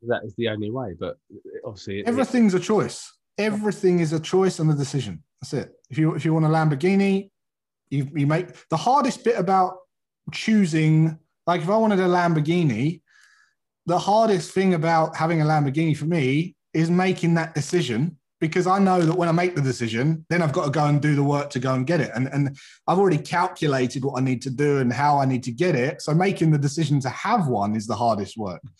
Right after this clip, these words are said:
Speaker 1: <laughs>
Speaker 2: You know, it's like, "Okay, yeah, I, I've decided I'm gonna get one." And that's it. And that takes a lot of process, because if once I make the decision,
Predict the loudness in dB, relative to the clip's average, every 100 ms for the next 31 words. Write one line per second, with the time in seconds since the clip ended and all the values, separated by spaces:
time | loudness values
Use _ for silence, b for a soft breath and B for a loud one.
0 | B -6 -2 0 0 0 0 -4 B B
1 | B B B _ _ -4 -2 -2 0 -2
2 | -4 -2 0 0 0 -4 -4 -4 -4 -4
3 | -2 0 0 -2 -2 -6 -8 -14 -14 _
4 | _ -2 -2 0 -2 0 0 0 -4 -4
5 | 0 0 0 -2 0 0 0 -2 -2 -2
6 | -4 -2 -4 -2 -2 -2 -2 -2 0 0
7 | -2 0 0 2 0 0